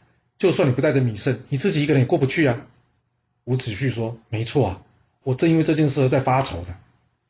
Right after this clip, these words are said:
”“什么是发愁？”“发愁就是想破脑袋也想不出答案的意思啊。”这东高接着说了，“嗯，目前我也没好方法，要不这样吧，你先住在这吧，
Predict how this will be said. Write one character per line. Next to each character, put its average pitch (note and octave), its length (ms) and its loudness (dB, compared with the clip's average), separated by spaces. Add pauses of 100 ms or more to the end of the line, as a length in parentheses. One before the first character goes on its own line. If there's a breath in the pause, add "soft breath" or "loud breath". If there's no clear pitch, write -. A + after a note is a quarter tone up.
”“什 - 180 -2
么 B2+ 60 4
是 D3+ 60 2
发 B2 200 2
愁 F2+ 220 -8 (580)
？”“发 C#3 240 2
愁 C3 160 -2
就 C3+ 100 2
是 C#3+ 60 0
想 A2 280 -2
破 C#3 180 2
脑 A2 160 -2
袋 B2 140 0
也 B2+ 120 2
想 A2 160 -4
不 G#2+ 60 -10
出 C3 100 -6
答 A2 140 0
案 A#2+ 100 2
的 A2+ 80 -2
意 A2+ 140 -2
思 G2 160 -4
啊。” - 160 -10 (880)
这 C#3+ 100 -4
东 C3+ 280 -2
高 C3+ 160 2
接 C3 160 0
着 A#2+ 100 -2
说 A2 160 -6
了 G#2 140 -6 (180)
，“嗯， A2 400 -2 (340)
目 D3+ 140 2
前 C3+ 160 0
我 B2 80 2
也 A#2+ 40 2
没 A#2+ 100 2
好 G#2+ 120 -2
方 A#2 160 -2
法， F#2+ 220 -10 (440)
要 D3 80 2
不 D3 60 2
这 D3 80 2
样 B2+ 80 2
吧， - 80 -8 (460)
你 C3 80 -2
先 F3 220 2
住 F3 120 -2
在 D#3 140 2
这 C#3 100 2
吧， G2+ 140 -6